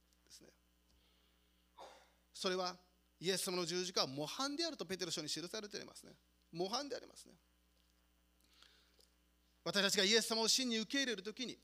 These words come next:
その時に私たちは新しい人へと変えられていくですね。イエス様は重要な教えですね、おっしゃられましたですね。隣人を自分のように愛しなさいですね。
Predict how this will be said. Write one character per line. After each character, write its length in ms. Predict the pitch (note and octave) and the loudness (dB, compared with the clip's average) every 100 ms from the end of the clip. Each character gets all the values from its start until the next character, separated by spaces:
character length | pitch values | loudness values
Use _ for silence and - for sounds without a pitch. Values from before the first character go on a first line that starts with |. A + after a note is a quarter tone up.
| - - _ _ _ - | -20 -20 _ _ _ -12
そ 200 | - D4 | -4 -2
の 100 | D4+ | 0
時 180 | D4+ C#4 | 0 2
に 60 | |
私 220 | A3+ G#3+ | 2 2
た 100 | G3+ | -2
ち 120 | F#3+ G#3+ | -2 -4
は 240 | A#3+ A#3+ - - _ _ _ _ | -4 -6 -14 -20 _ _ _ _
新 340 | - E3 F3 E3+ | -8 -4 -2 0
し 180 | - E3+ | 0 0
い 20 | |
人 200 | - F3 | -2 -4
へ 80 | E3+ | -6
と 320 | A#3+ B3 B3 _ _ _ - | -8 -10 -12 _ _ _ -12
変 100 | D3 | -10
え 40 | E3+ | -8
ら 100 | C#4+ | -10
れ 80 | |
て 140 | - B3 | -10 -12
い 60 | |
く 100 | - | -12
で 580 | - - _ _ _ _ | -18 -20 _ _ _ _
す 100 | - | -20
ね。 60 | - - _ _ _ _ _ _ - _ _ _ _ _ - - - _ - _ _ | -20 -20 _ _ _ _ _ _ -20 _ _ _ _ _ -20 -20 -20 _ -20 _ _
イ 80 | F3+ | 2
エ 60 | |
ス 60 | F3 | 2
様 180 | F3 D#3+ | 2 2
は 280 | F#3+ F3+ C#3+ - _ _ _ | 4 2 0 -10 _ _ _
重 200 | C#3 D#3+ | -6 -2
要 180 | E3+ F3 | 0 0
な 100 | E3+ | 0
教 120 | D#3+ D#3+ G3+ | 0 2 2
え 260 | G3 F3 - | 2 -4 -8
で 80 | - | -12
す 120 | - | -4
ね、 80 | A3 | -4
お 80 | |
っ 20 | D#3 | -2
し 100 | F#3+ | -2
ゃ 60 | |
ら 60 | F#3 | 0
れ 60 | |
ま 120 | G#3 G#3+ | 0 0
し 100 | - | -2
た 80 | |
で 60 | D3 - | -8 -14
す 120 | - | -14
ね。 140 | A#3 A3 _ _ _ _ _ _ - - _ _ _ _ _ - | -12 -12 _ _ _ _ _ _ -20 -20 _ _ _ _ _ -2
隣 220 | E3 F#3 | 2 4
人 180 | F3 A3 | 4 2
を 20 | |
自 160 | F3+ F3 | 2 2
分 120 | G#3+ | 2
の 60 | B3+ | 2
よ 100 | D4 | 2
う 40 | |
に 80 | G3 | 2
愛 160 | D3+ | 0
し 120 | D#3+ G3 | -2 -2
な 140 | G3+ | -4
さ 160 | A3 - | -4 -6
い 80 | - | -8
で 60 | |
す 120 | - | -18
ね。 80 | - | -18